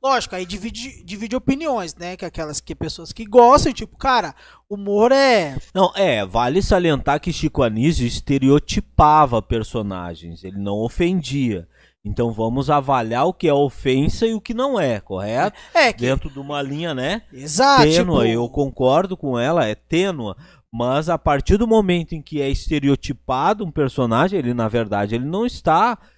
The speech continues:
Speaker 2: sendo ofensivo a ninguém, ele está sendo o personagem, né?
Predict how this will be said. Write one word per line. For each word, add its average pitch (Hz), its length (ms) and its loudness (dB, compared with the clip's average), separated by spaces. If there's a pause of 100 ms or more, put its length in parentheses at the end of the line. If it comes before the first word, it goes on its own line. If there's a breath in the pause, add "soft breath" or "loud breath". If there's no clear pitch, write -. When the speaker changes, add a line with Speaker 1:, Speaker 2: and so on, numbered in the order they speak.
(300 soft breath)
Speaker 2:
sendo 147 260 -2
ofensivo 135 960 2
a 165 80 2
ninguém, 226 480 4
ele 113 140 0
está 131 260 -6
sendo 165 380 -6
o 185 300 2
personagem, 110 920 -4
né? 92 220 -6